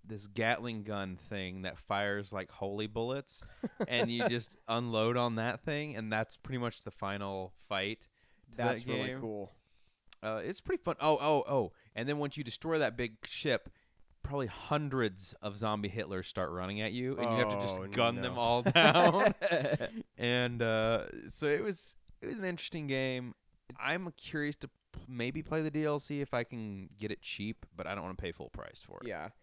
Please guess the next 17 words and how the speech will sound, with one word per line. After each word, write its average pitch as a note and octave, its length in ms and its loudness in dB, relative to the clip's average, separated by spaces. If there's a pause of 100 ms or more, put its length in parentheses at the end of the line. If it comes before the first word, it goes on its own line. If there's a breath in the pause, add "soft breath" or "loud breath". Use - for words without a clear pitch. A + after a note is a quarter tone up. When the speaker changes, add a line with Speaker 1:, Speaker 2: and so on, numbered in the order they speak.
(140 soft breath)
Speaker 2:
So G3 220 0
the F3 140 0
zombie F#3+ 380 0
Hitlers, A#2 540 -4
do, B2+ 160 -2
do B2 180 -8
they C#3 140 0
speak D#3+ 340 -2
in D3+ 120 0
German, C#3 360 0
or B2 240 2
they A#2 120 -2
just A#2 260 -6
still A#2 220 -6
sound A2 200 -8
like F#2+ 160 -12
zombies? F2+ 520 -14